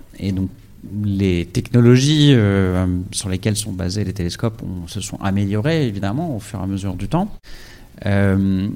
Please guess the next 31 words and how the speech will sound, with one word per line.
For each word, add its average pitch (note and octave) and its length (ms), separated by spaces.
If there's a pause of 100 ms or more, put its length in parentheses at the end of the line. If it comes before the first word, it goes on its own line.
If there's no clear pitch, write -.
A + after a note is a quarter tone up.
et F#2+ 40
donc, A#2+ 220
on B2+ 60
peut B2 180
prendre C3 260
l'analogie A#2 600
de, F#2+ 540
de G2 60
Galilée, B2 480
c'est-à-dire G#2 400
que G#2+ 100
quand, G2 320
euh, F#2 180
Galilée F#2+ 440
a F2+ 120
pris - 300
pour A2 160
la F#2 80
première G#2 340
fois B2 220
une G#2+ 140
lunette B2 480
pour - 120
observer F#2+ 360
la F2+ 140
Lune, C#3+ 340
qui G#2+ 100
est G#2 100
un G2 120
objet G2 280
que, G#2 120